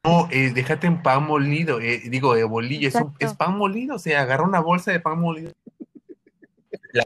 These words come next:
Speaker 1: vacía en la, en la taza,
Speaker 2: Qué
Speaker 1: le echa
Speaker 2: asco.
Speaker 1: leche, y, y lo, y lo mejor que dice, "Ay, echa", casi le echa un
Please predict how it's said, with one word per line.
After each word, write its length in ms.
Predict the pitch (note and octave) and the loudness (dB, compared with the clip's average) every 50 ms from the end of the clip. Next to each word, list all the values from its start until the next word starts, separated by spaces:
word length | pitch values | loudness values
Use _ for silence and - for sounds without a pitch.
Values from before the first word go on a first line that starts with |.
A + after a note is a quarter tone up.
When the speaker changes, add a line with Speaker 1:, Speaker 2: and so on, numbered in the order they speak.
| - A2+ | 2 2
Speaker 1:
vacía 500 | A2 A2 A2+ - - D3 D#3 E3 E3+ E3 | 2 2 0 0 -4 -2 2 2 4 4
en 60 | D3+ | 2
la, 100 | C#3 C#3 - | 0 -2 -2
en 120 | A#2+ A#2 | -6 -2
la 140 | A#2 A2 G#2+ | -2 -2 -2
taza, 320 | - - B2+ C3 C3 - - | 0 0 0 0 0 0 2
Speaker 2:
Qué 80 | A#3 A3+ B2+ | 2 4 4
Speaker 1:
le 80 | A#2+ | 4
echa 220 | A#2+ - F#3+ F#3 D3 | 2 2 2 2 2
Speaker 2:
asco. 100 | C#3 C3 | 2 2
Speaker 1:
leche, 380 | C#3 D3 D3 - - E3+ E3+ - - - - - G#3+ - _ | 0 -2 -2 -2 -6 -6 -6 -6 -10 -14 -12 -10 -12 -8 _
y, 240 | C3 C3 C3 B2+ | -6 -6 -2 -2
y 40 | C#3 | 0
lo, 280 | C#3 C3 B2+ A#2 A#2 A2+ - | 0 2 0 0 -2 -4 -4
y 80 | C#3 | -4
lo 140 | C3 B2+ B2+ | -2 -2 -4
mejor 300 | B2 B2 - C#3+ C#3+ C#3+ C#3+ | -4 -2 -2 -2 -2 -2 -2
que 100 | C#3+ C#3 | -4 -4
dice, 180 | C#3 C#3 - D3 | -4 -4 -6 -6
"Ay, 180 | D#3+ E3 E3+ - | -6 -6 -6 -6
echa", 180 | - F3 - - _ _ _ _ _ _ _ _ _ _ _ _ _ _ _ _ _ _ _ _ _ C3+ C3 | -10 -14 -14 -16 _ _ _ _ _ _ _ _ _ _ _ _ _ _ _ _ _ _ _ _ _ -10 -8
casi 220 | - D3 - D#3+ D3+ | -6 -8 -6 -6 -4
le 100 | C#3+ C#3 | -4 -4
echa 160 | C#3 - F#3+ | -4 -4 -6
un 140 | F#3 E3+ E3+ | -6 -6 -8